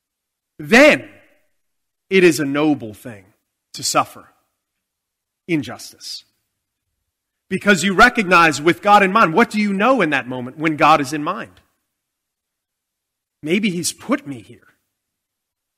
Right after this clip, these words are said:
That's what, that's what you know. When you tr-, when you trust in God being the one who elects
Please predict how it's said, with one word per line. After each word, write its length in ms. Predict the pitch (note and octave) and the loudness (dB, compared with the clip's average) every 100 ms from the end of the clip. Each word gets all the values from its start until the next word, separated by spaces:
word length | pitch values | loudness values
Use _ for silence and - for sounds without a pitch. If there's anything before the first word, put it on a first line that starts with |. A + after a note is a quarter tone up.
| _ _ _ _ _ _ _ _ _ _ _ _ _ _ _ _ _ _ _ _ _ _ _ _ _ _ | _ _ _ _ _ _ _ _ _ _ _ _ _ _ _ _ _ _ _ _ _ _ _ _ _ _
That's 280 | E3+ A3 - | -2 -2 -2
what, 280 | G3 - - | -10 -8 -2
that's 220 | A3 A3 | -2 0
what 160 | G#3 G#3+ | -6 -4
you 80 | |
know. 280 | G3 A#3 B3 - _ _ _ _ _ _ _ _ | -2 -2 -4 -14 _ _ _ _ _ _ _ _
When 120 | F3 G#3 | 0 2
you 100 | G#3+ | 2
tr-, 380 | - G#3+ A#3 | 0 2 2
when 180 | F#3+ G#3 | 0 0
you 80 | G#3+ | 0
trust 560 | - - C4 C#4 - - | -2 2 4 4 -2 -4
in 260 | A3+ G3+ | -2 -2
God 460 | D#3 G3+ A#3 G#3+ C#3+ | 4 6 6 4 0
being 280 | G#3+ A#3+ F#3 | 0 0 0
the 80 | F#3 | 0
one 220 | A3+ G#3 | 2 2
who 180 | F3+ G#3+ | 0 2
elects 960 | F#3 G3+ A#3 - - - - - - | 4 2 0 -4 -12 -8 -8 -10 -14